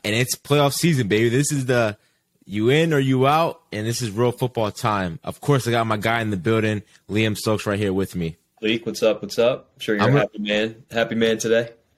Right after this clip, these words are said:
Speaker 1: Uh, I'm happy. This is the happiest I'm probably gonna be all year. Uh, <laughs> but
Speaker 2: You never know. You never know. We'll touch base on, uh, on your game this week a little later. I got a weird feeling, but
Speaker 1: Okay. Go ahead. I'm, I'm gonna allow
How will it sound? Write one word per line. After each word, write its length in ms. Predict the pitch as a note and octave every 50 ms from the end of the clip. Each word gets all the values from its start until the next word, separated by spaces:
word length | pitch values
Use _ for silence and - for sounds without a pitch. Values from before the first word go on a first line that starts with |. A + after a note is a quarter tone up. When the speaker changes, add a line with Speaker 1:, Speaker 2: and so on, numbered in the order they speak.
| _ _ _ - -
Speaker 1:
Uh, 260 | - A#2 G#2+ G2+ - - - - - _ _
I'm 160 | - C#3 C3
happy. 240 | A2 C3+ C3 B2+ - G2
This 120 | G#2 A#2
is 40 | -
the 60 | C#3
happiest 320 | C3+ C3 C3+ B2+ B2+ B2+
I'm 80 | C3 A#2+
probably 160 | B2 B2+ B2
gonna 100 | B2 A#2+
be 80 | A2 A#2+
all 160 | A#2 A2+ A#2+
year. 260 | A#2 G#2+ G2 F2 D#2+ - - - - _ _ C#3+
Uh, 120 | B2+ A#2 C#3+
<laughs> 60 | E3 D#3 - G3 G3 - _ - E3+ D#3+ - - - - _ _ -
but 180 | B2 B2 A#2+
Speaker 2:
You 80 | A#2+ C#3
never 60 | C3+ D#3
know. 360 | E3+ F#3 F#3+ E3 - - - - -
You 140 | - G#2+
never 280 | G#2 G#2 A2 B2 C#3 D3
know. 220 | E3 E3+ F3+ E3
We'll 120 | C3 A#2+ A#2
touch 240 | - C3+ C3 B2+ -
base 280 | C#3+ C3 B2 B2 -
on, 200 | C3 B2 A#2+ A#2
uh, 280 | A2+ A2+ A2 A2 G2+ G#2 -
on 180 | A2 A2 A2 A2
your 140 | A2+ A#2+ A#2+
game 180 | A#2 A#2 A2+
this 180 | A#2 C#3+ C#3 -
week 140 | B2+ A2+ G#2
a 60 | A2
little 220 | A2 A2+ A2 A2
later. 300 | A2 B2 C3+ C3 A#2 G#2
I 60 | G2 G2
got 160 | G#2+ A2+ A2+
a 60 | G#2
weird 260 | G#2 A#2+ A#2+ A2+ G#2
feeling, 420 | - - C3+ C3+ B2+ A2+ G2 F#2 F#2+
but 320 | G2 F#2 F2+ F2 - _ _ _ _ _ _ _ -
Speaker 1:
Okay. 260 | G#2 G#2 - B2+ A#2+ A#2 - _ _ _ _ _ _ _ _ _ - _ _ _
Go 160 | - A#2 B2
ahead. 240 | B2+ B2 C3 B2 A2+
I'm, 160 | A2 A2+ A2+
I'm 100 | A2+ B2
gonna 160 | C3 C3+ C3+ C3+
allow 300 | C3+ C3 C3 B2+ A#2+